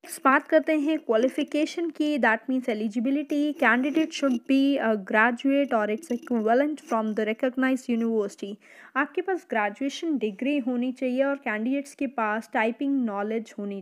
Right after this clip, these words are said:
चाहिए। That is only the minimum requirement। That means यहाँ पे जो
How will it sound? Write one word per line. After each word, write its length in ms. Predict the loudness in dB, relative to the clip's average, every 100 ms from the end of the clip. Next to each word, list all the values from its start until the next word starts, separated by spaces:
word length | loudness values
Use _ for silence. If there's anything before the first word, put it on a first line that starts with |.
| -6
चाहिए। 400 | -4 -4 -6 -8 _ _ _ _ _ -6 0
That 220 | 2 2
is 80 | 0
only 180 | 0 0 2
the 40 | 2
minimum 340 | 0 0 0 0
requirement। 580 | 0 -2 0 0 0 2
That 280 | 0 0 -4
means 280 | -4 -2
यहाँ 240 | -2 -2 -2
पे 100 | -2
जो 120 | -2